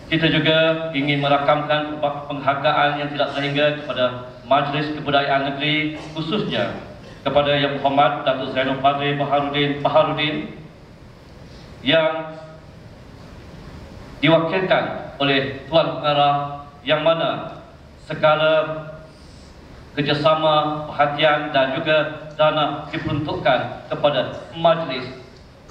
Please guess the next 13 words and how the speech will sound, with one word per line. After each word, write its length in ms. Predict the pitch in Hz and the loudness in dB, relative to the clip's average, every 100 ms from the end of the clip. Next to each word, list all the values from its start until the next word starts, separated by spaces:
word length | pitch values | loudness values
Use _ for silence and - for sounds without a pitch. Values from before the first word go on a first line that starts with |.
| - - 156 | -18 -8 2
kepada 640 | 147 - 147 123 110 - | 4 4 2 0 -4 -8
Akademi 640 | 143 170 190 165 113 - - - - | -6 -2 -2 -2 -4 -8 -14 -16 -6
Teater 320 | 123 117 113 | -4 -4 -4
Perak 320 | 113 95 - - | -2 -2 -4 -10
ini. 240 | - - - - - - - - - - - - - - - | -12 -14 -16 -18 -18 -18 -18 -18 -18 -18 -18 -18 -18 -16 -2
Terima 160 | 151 156 | 2 4
kasih 400 | 165 165 175 170 | 2 0 -2 0
juga 260 | 175 175 | 2 4
yang 220 | 170 165 165 | 2 2 2
tidak 160 | 170 | 0
terhingga 680 | 170 165 165 165 170 170 170 | 2 0 2 4 4 2 0
kepada 180 | 147 135 131 | -2 0 2
Majlis 400 | 151 - 170 | 2 0 -4